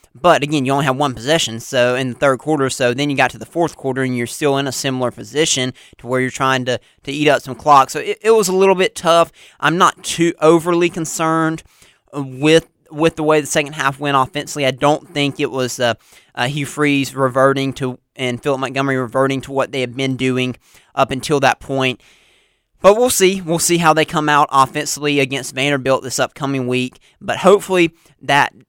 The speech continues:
that first half wasn't just a blip. Hopefully the offense has figured some things out moving forward. You did hear, I think it was neat there, if you caught it, Hugh Freeze saying he was the one who called the pass play at the end of the game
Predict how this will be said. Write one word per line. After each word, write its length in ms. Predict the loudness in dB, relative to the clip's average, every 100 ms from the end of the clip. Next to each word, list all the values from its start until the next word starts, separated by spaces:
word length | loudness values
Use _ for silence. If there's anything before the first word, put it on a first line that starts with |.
| -6
that 280 | -2 -2 0
first 260 | 0 2
half 200 | 2 2
wasn't 320 | 4 0 0
just 220 | -6 -6 -6
a 20 |
blip. 400 | -6 2 2 4
Hopefully 560 | 2 0 -2 -4 -4 _
the 180 | 0 0
offense 280 | 0 -4 -8
has 120 | -10
figured 380 | -6 -4 -4 -4
some 160 | -8
things 320 | -6 -6 -4
out 320 | 0 4 4 0 _ _ _ -4
moving 380 | 0 0 0
forward. 520 | -4 2 2 4 0 -2 _
You 140 | -8 -2
did 160 | 0
hear, 180 | 4 6
I 60 | 4
think 280 | 4 -2
it 60 | 0
was 160 | -2 0
neat 340 | 0 0 -2 _ _
there, 380 | -6 0 2 4
if 320 | 2 0 -6
you 60 | -8
caught 340 | 0 6 6
it, 160 | 6 0 _
Hugh 160 | -8 -6
Freeze 260 | -2 -4
saying 220 | -2 -4 -2
he 120 | 0
was 160 | 0
the 60 | -2
one 240 | -2 0
who 100 | 0
called 360 | -2 2 4 4
the 60 | -2
pass 320 | -4 -4 -4
play 200 | -4 -4
at 80 | -4
the 100 | -6
end 120 | -6
of 60 |
the 60 | -8
game 420 | -6 -4 -2 -6